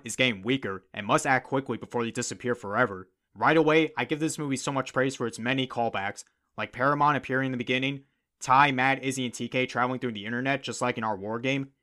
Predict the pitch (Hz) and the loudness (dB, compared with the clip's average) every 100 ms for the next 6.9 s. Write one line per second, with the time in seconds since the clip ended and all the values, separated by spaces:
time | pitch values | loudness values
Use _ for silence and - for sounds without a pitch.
0 | _ 127 135 120 113 123 160 160 147 139 | _ -6 -4 -4 -4 -2 0 -2 -2 -2
1 | 127 123 117 113 110 127 123 123 120 107 | 2 0 0 -4 0 2 4 2 0 -6
2 | 98 123 123 107 101 123 107 95 - 127 | 0 0 0 -8 -8 -6 -6 -6 -2 -2
3 | 92 - _ _ - 143 175 151 113 156 | -4 -12 _ _ -2 2 4 2 4 4
4 | 143 131 131 127 113 123 135 127 107 104 | 4 2 -2 -4 -6 -2 -2 -2 -4 -6
5 | 107 - 123 120 101 - 131 139 107 95 | -8 -6 -6 -6 -8 -6 0 0 0 -6
6 | 92 _ _ _ - 120 101 95 | -16 _ _ _ -6 -4 -4 -8